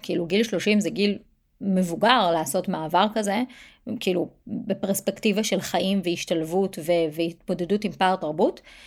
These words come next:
אה, אנשים שעשו את המעבר הזה אחרי גיל שלושים, בעיניי, אה, אלא אם כן הם גרים במקום החדש הזה כבר שלושים שנה, אה, זה מאוד מאוד, אה, יש פה איזושהי תקרה,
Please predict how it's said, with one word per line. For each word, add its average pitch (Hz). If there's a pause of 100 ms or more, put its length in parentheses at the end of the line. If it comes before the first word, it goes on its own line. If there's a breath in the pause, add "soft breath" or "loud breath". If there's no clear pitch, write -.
(420 loud breath)
אה, 190
אנשים 180
שעשו 233
את 214
המעבר 175
הזה 202
אחרי 190
גיל 202
שלושים, 233
בעיניי, 180 (480 soft breath)
אה, 190
אלא 208
אם 202
כן 208
הם 190
גרים 175 (180)
במקום 180
החדש 175
הזה 180
כבר 160
שלושים 175
שנה, 254 (640 soft breath)
אה, 196 (680)
זה 196
מאוד 208
מאוד, 196
אה, 202 (420)
יש 254
פה 254
איזושהי 196
תקרה, 269